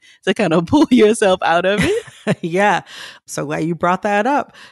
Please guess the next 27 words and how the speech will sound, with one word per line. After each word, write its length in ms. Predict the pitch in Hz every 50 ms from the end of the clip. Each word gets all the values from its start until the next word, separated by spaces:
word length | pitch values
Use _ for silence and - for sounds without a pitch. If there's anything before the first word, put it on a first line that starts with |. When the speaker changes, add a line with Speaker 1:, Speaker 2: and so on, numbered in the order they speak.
| _ _ -
Speaker 2:
Burnout 420 | 190 220 262 277 262 240 - -
is 180 | 190 175 165 160 -
a 140 | 175 165 151
word 680 | 151 156 175 190 202 202 202 208 208 208 208 202 - -
<laughs> 60 | _ -
I 680 | - - - - - - 311 302 - - - 349 339 226
have 200 | 233 220 196 180
been 200 | 208 202 190 175
well 200 | 185 196 202 -
acquainted 840 | 196 196 185 - - - 170 202 220 233 226 - 240 240 233 - 202
with 360 | 208 233 247 254 254 254 247 254 _ _ _ - - - - - - - _ _ _
for, 640 | - 190 185 185 180 180 175 175 175 170 170 - - _ _ -
like, 560 | 156 151 160 156 156 143 139 139 _ - - _ _ _ _ _ _ _ _ _ - - _ _ _ _ _ _ _
six, 260 | 180 196 196 - - -
seven, 380 | - 180 180 185 185 185 175 165
eight 220 | 165 170 165 -
years. 500 | 98 - - 123 127 123 - - - - - -
And 280 | 180 180 180 180 170 -
I 140 | - 165 202
would 120 | 233 196 143
be 80 | 143
lying 240 | 139 143 143 147 156
if 100 | - 135
I 80 | - 139
said 260 | 139 - - - -
that 220 | - - - - -
I 640 | - 139 143 143 - - - - - - - - -